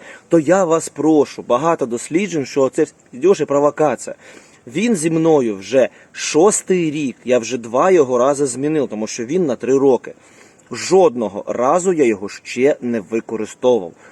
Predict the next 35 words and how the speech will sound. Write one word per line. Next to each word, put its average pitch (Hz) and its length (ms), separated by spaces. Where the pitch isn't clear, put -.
Моя 131 360
дружина 156 520
за 113 140
п'ять 131 300
років 110 300
вистро-, 143 540
використала 139 640
його 107 220
один 143 580
раз. 135 380
Але 151 160
цього 156 320
одного 139 340
разу 175 280
їй 147 180
було 135 240
вдосталь, 139 460
щоб 131 280
захистити 143 680
свій 147 300
мобільний 127 400
телефон, 107 560
свій 165 360
гаманець 120 640
і 202 120
свою 190 420
психіку, 196 680
тому 151 240
що - 240
потім 196 380
лікувати 139 500
психіку — 139 500
це 117 60
дуже-дуже 120 420
важко. - 340